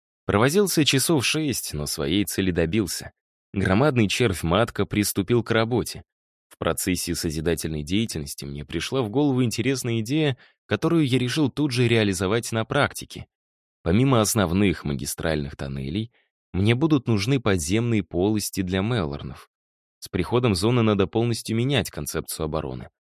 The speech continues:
Да и строить дома для людей на поверхности в условиях зоны чертовски рискованно. Слишком много сил надо будет задействовать для охраны. Гораздо эффективнее воздвигать небольшие крепости или форпосты,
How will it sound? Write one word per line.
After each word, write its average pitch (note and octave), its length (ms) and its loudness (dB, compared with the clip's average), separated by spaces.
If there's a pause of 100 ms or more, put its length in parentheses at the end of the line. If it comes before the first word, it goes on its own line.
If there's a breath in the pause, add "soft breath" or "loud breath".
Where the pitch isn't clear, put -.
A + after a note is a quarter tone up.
Да E2 100 0
и E2 60 2
строить A#2 400 2
дома G#2+ 300 4
для A2 180 2
людей G2+ 320 2
на A#2 140 2
поверхности A2+ 800 0 (260 soft breath)
в E2 80 -2
условиях C3 560 4
зоны A#2+ 340 2
чертовски G#2+ 640 -2
рискованно. F2+ 680 -2 (420)
Слишком B2+ 480 -2
много B2+ 260 2
сил C3 240 0
надо C3+ 240 0
будет E2 300 -2
задействовать D#2 600 0
для E2 180 0
охраны. D#2+ 460 -4 (440)
Гораздо B2 460 0
эффективнее A2+ 680 -4
воздвигать F#2 600 -2
небольшие G#2 460 0
крепости B2 520 -2
или G#2+ 120 2
форпосты, - 760 -2